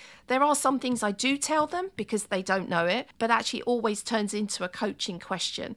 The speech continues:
I can't give, you know, feedback without saying, "So what, you know, what do you think you might do with that? Yeah, how does that land for you?" You know, it's like, I'm always moving them forward with that. And I think that's what's really important, is to be able to not make it about you, make it all about them.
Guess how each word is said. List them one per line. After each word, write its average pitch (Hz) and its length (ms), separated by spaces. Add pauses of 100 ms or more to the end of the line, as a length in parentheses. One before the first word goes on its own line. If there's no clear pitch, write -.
(120)
I 247 100
can't 285 260
give, 262 260
you 233 140
know, 190 60
feedback 262 560
without 208 380
saying, 208 340
"So - 160
what, - 280
you 370 120
know, 269 80
what 302 200
do - 100
you 392 40
think 320 160
you 269 80
might 262 200
do 269 200
with 233 140
that? - 240
Yeah, 208 100
how 226 160
does 330 180
that - 160
land 269 300
for - 120
you?" 208 120
You 254 180
know, 214 40
it's 220 180
like, 220 140 (380)
I'm 277 140
always 294 320
moving 247 500
them 196 200
forward 196 600
with 208 260
that. 180 240
And 208 100
I 220 60
think 247 240
that's 339 260
what's - 260
really 226 260
important, 202 480
is 196 160
to 196 280 (480)
be 233 140
able 240 220
to 214 480 (380)
not 233 340
make 269 320
it - 100
about 247 380
you, 233 400 (220)
make 214 300
it - 120
all 226 280
about 190 380
them. 190 320